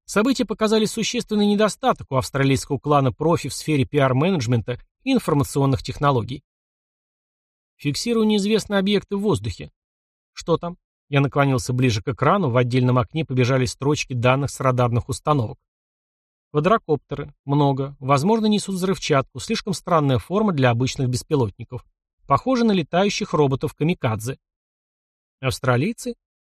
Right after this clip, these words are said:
"Не похоже, идут не с моря, а из правительственного квартала".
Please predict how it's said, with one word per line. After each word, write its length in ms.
"Не 160
похоже, 540
идут 220
не 100
с 120
моря, 380
а 60
из 120
правительственного 680
квартала". 560